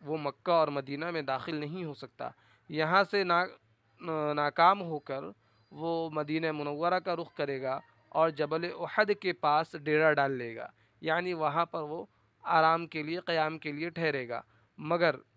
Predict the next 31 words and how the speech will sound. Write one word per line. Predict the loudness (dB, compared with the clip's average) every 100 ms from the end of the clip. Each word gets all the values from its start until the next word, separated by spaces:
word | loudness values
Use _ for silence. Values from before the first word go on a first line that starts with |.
| _ _ _ _ _ _ _ -14 -4
मदीना | -4 -2 -4 -4
मुनव्वरा | -2 0 2 2
में | 2 -2
भी | 0
दाखिल | 0 0 -2
ना | -4
हो | -4 -6
सकेगा। | -10 -10 -8 -8 -10 _ _ -8
फिर | -4
ये | -2 -2
शाम | 2 4 4
में | 2 -4 -2
फ़लस्तीन | -2 -4 -6 -8 -8 -4
के | -4
एक | -4
शहर | -4 0 0 0
तक | 0 2
आएगा | 2 0 -4 -6 _ _ -4
और | 2 2
मुसलमान | 0 -6 -4 2 2 2
हज़रत | -4 -6 -6 -10 -10 -12
मेहदी | -6 -4 0 2
अलैहि | 2 0 -4
रिज़वान | -6 -6 -2 -2 -2
की | -10
क़यादत | -6 -2 0 0 -4
में | -10 -12 _ _ _ -10
बैतुल | -2 -2 -2 -4
मक़दिस | -4 -6 -6 -8
के | -6
एक | -8